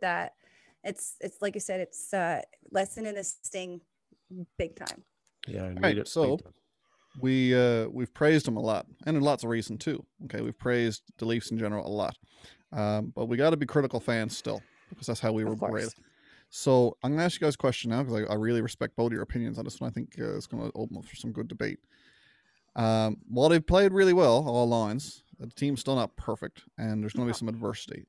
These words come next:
Speaker 3: If you had to take somebody out of the lineup, the current lineup you've seen tonight, you had to take a player out of it, who would it be and why?
Speaker 1: Brooks.
Speaker 2: Okay,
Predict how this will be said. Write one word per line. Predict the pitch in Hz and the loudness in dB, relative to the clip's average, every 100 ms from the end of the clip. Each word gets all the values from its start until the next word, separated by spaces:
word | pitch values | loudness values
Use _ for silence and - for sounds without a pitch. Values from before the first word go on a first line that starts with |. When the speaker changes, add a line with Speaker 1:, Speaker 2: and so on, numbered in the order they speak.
| _ | _
Speaker 3:
If | 120 147 | -8 -2
you | 156 | 2
had | 185 | 2
to | 170 | 0
take | - 147 - | -2 -2 0
somebody | 143 135 127 | -2 -2 0
out | 104 117 | 0 0
of | 117 | 0
the | |
lineup, | 98 92 - _ | -6 -6 -8 _
the | - | -16
current | - 160 143 | 0 0 2
lineup | 131 123 | 0 0
you've | 120 | -2
seen | 123 117 | -2 -2
tonight, | 117 101 - _ | -4 -8 -10 _
you | - | -6
had | 113 | -6
to | - | -2
take | 135 | -4
a | - | -4
player | - 127 117 - | 2 4 4 2
out | 113 | -2
of | - | -4
it, | - _ _ _ _ _ - | -14 _ _ _ _ _ -4
who | 117 | -2
would | 110 | -2
it | 85 | -4
be | 92 - - | -8 -8 -8
and | 113 | -6
why? | 107 104 - _ _ _ _ _ _ _ _ _ - | -4 -6 -10 _ _ _ _ _ _ _ _ _ -2
Speaker 1:
Brooks. | 208 160 110 90 | 0 2 -2 -8
Speaker 2:
Okay, | 87 | -10